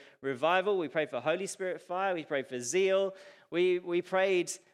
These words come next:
that along with the many physical babies we've got coming, that we would see many spiritual babies come, people born again and, and added to this, this family. And so we've got more opportunities than ever to pray.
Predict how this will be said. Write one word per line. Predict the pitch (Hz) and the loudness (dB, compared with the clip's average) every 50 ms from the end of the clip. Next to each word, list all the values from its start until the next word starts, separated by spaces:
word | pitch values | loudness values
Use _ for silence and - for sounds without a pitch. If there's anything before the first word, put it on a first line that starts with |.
| _ _ | _ _
that | 143 165 170 147 | -2 -2 0 0
along | 170 175 180 185 185 180 | 2 2 2 2 2 0
with | 180 180 165 - | -2 -2 -2 -2
the | 165 165 | -4 -2
many | 165 185 220 233 220 | 0 0 0 0 0
physical | - 226 208 180 208 - - 196 170 | -2 -2 -2 -4 -4 -2 -2 0 2
babies | 180 175 175 175 151 139 123 113 127 | 2 2 0 0 -2 -4 -6 -6 -6
we've | 135 135 131 | -8 -4 0
got | - 180 170 - | 0 0 0 0
coming, | - 185 185 175 160 139 123 117 - - - - _ | 0 -2 0 0 0 -2 -4 -6 -12 -16 -20 -8 _
that | - 160 | -2 0
we | 165 180 175 | 2 2 2
would | 170 175 | 0 0
see | - 180 175 170 | 0 0 0 0
many | 165 165 175 185 196 208 202 | 0 0 0 0 0 0 -2
spiritual | 190 - - - 208 214 202 202 - 185 170 | -4 -6 -4 -2 -2 -2 -2 -2 -4 -2 0
babies | 170 165 160 143 139 131 123 117 - | 0 0 0 0 -2 -4 -4 -6 -6
come, | - 190 185 185 170 139 127 120 110 - _ _ _ _ _ - | -2 0 0 0 0 -2 -4 -8 -14 -16 _ _ _ _ _ -8
people | 147 151 143 165 165 151 | -8 -6 -2 -2 -2 0
born | 135 151 156 170 180 185 185 | 2 2 2 4 4 2 2
again | 185 180 170 170 160 147 | 2 2 2 2 2 0
and, | 135 135 131 123 - - - _ _ _ _ - | -4 -8 -10 -12 -16 -20 -20 _ _ _ _ -8
and | 127 135 | -4 -2
added | 147 175 180 180 160 151 | 0 0 0 -2 -2 -4
to | - 147 | -6 -6
this, | 135 143 139 139 - - | -4 -4 -4 -4 -8 -10
this | - 131 139 - - | -10 -10 -10 -10 -10
family. | - - 156 156 160 160 156 131 107 95 101 | -6 -4 -2 -2 -2 -2 -4 -6 -8 -10 -10
And | 107 123 | -10 -6
so | - - 180 190 | -2 0 2 2
we've | 190 190 185 | 2 2 0
got | 220 196 139 170 | 0 -2 -2 -2
more | 190 220 262 254 240 - | -4 -2 -2 -2 -2 -4
opportunities | - 180 - 170 - 202 185 175 - 175 156 - | -4 -6 -6 -6 -8 -8 -8 -8 -8 -8 -8 -8
than | 156 143 143 | -8 -6 -4
ever | 156 170 165 175 165 | -2 -2 -2 -4 -6
to | - - 143 | -6 -8 -10
pray. | - - 165 214 - 180 180 175 | -6 -2 0 2 2 2 0 -4